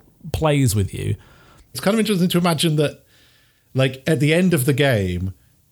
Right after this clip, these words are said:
Speaker 2: was it more the fictional reality that ended up happening, or was it more the
Speaker 1: <gasps> Yeah, oh, that's so cool. Also, maybe at the start, maybe the toys both, here's what's great,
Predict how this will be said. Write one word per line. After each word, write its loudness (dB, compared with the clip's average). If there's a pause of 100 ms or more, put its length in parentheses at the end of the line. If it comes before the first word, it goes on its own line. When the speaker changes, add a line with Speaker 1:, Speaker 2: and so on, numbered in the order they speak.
Speaker 2:
was 2
it 0
more 2
the -2
fictional -2
reality 0
that -2
ended -2
up -8
happening, -4
or -2
was 2
it 0
more 2
the 0 (220)
Speaker 1:
<gasps> -4
Yeah, 2
oh, 2
that's 2
so 0
cool. -2
Also, 0
maybe 0
at -4
the 0
start, -2
maybe 2
the 0
toys -2
both, 0 (200)
here's 2
what's 0
great, 0